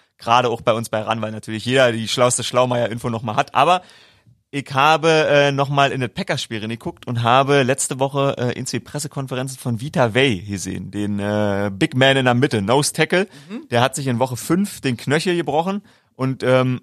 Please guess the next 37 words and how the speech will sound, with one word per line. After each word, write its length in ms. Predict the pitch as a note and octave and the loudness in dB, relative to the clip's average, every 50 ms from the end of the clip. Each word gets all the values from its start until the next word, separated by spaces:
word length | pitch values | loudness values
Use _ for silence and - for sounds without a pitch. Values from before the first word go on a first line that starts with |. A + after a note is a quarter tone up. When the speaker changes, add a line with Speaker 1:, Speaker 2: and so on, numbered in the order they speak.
| _ _ | _ _
Speaker 1:
<clears throat> 440 | - B3 F3 - - - A#3 G3+ F3+ | -6 -6 -4 0 4 4 4 6 4
eigentlich 320 | B2 C#3 E3+ D#3+ E3 C#3+ | 4 2 2 0 -2 -2
hieß 180 | D#3+ E3+ D#3+ - | -2 -2 0 0
es 200 | E3 D3+ - - | -2 -2 -2 -2
Season 280 | - D#3+ D#3+ C#3 C#3+ C3 | -4 -2 -2 -2 0 0
Ending, 400 | G2 C#3+ E3+ F3+ F#3 G3 G3 - - | 0 2 2 0 -2 -2 -4 -4 0
außer 380 | - B2+ D3 E3 D#3+ E3 D3+ C3 | 2 4 4 4 4 2 2 2
wenn 100 | D3 D3+ | 0 -2
du 80 | D3+ | -4
bis 140 | C#3 D3 C#3+ | -4 -6 -6
ins 120 | C#3+ B2+ - | -6 -6 -6
Super 220 | E3 E3 C#3+ A2+ | -4 -2 -2 0
Bowl 100 | G#2 G#2 | -2 -2
kommst, 400 | G2+ - A#2+ D3+ F#3 - - - - - - - - - | -2 -2 -2 -2 -4 -8 -12 -14 -20 -20 -20 -20 -18 -10
und 140 | - A#2+ A#2 | -4 -2 0
hat 160 | B2+ C3 B2 | 0 0 0
jetzt 200 | C3 C3 - - | -2 -4 -4 -4
gegen 140 | - C3 B2+ | -4 -4 -2
die 80 | B2 A2+ | -4 -2
Packers 380 | - D3 C#3+ - D#3 B2 - | -2 -4 -2 -2 -2 -2 -2
schon 160 | - A#2+ A2 G#2 | -4 -4 -4 -4
wieder 140 | - G#2+ | -4 -4
dreißig 360 | F#2+ G2+ - F#2+ G2+ - - - | -4 -4 -4 -6 -6 -6 -8 -8
Snaps 320 | - - G#2+ G#2+ - - | -4 -4 -4 -4 -4 -4
gespielt. 460 | - A2+ - - A#2+ B2 D3+ - - _ _ _ _ _ _ _ _ - - _ | -6 -6 -4 -2 -2 -2 -2 -2 -6 _ _ _ _ _ _ _ _ -20 -6 _
Und 400 | B2 B2+ B2+ C3 C3 B2 - - _ _ _ _ _ _ | 2 4 4 4 2 0 -4 -12 _ _ _ _ _ _
der 200 | _ A#2 C#3+ D3+ | _ 0 2 2
ist 120 | E3 - - | 2 2 0
unfassbar 440 | G#2+ D#3+ - F3 E3 - - D#3 D3 | -4 -8 -8 -10 -10 -8 -8 -8 -8
wichtig. 240 | F3 - - G2+ | -8 -12 -12 -10
Die 140 | - - A#2 | -6 -4 -4
haben 100 | B2 C3 | -2 -2
ja 80 | A#2+ G#2+ | -2 -2
Sue 380 | - - - - G#3+ A3 A3 | 0 0 -2 -2 -2 -2 -2
in 60 | G3 F#3 | -2 -2
der 80 | F#3 | -2
Mitte 320 | F3+ F#3 F#3+ - A3 A3+ | -2 -2 -2 -4 -4 -6